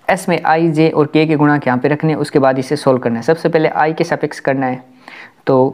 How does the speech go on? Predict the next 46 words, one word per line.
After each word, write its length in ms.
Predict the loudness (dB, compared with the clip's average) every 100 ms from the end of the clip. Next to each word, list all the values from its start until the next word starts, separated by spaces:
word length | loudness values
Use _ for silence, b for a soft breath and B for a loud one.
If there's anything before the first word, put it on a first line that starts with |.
| 2
पहली 180 | 2
पंक्ति 300 | 2 -2 2
और 60 | 2
पहले 260 | 2 0 0
स्तंभ 240 | 0 -4
को 60 | -6
छिपा 260 | -2 -2
के 160 | 0 -2
इन 160 | 0 0
चारों 240 | 0 0
में 240 | 0 -2 -4 -12 -2
गुणा 200 | 0 0
करनी 180 | 0 -4
है, 100 | 0
इन 100 | 2
दोनों 220 | 2 0
की 120 | 0
गुणा 280 | 2 2 0 -2
फिर 100 | -2
फॉर्मूले 380 | 0 -2 2 0
का 100 | 0
माइनस 320 | 0 0 -2
इन 100 | 0
दोनों 200 | 2 2 0
की 80 | -4 -4
गुणा, 220 | -4 -4 -8 B B B B -2
फिर 120 | 0
माइनस 320 | 2 0 -2
का 100 | -2
जे 160 | 2 2
लगाना 320 | 2 0 0
है, 60 |
पहली 260 | 0 2 2
पंक्ति 280 | 0 0 2
और 100 | 2
दूसरे 300 | 0 0 0
स्तंभ 220 | 0 -4
को 60 | -6
छिपाना 320 | -4 -2 0
है 60 |
और 120 | 0 0
इन 140 | -2
चारों 240 | 0 -2
का 100 | -2 -2
करना 280 | -2 -4
है। 120 | -8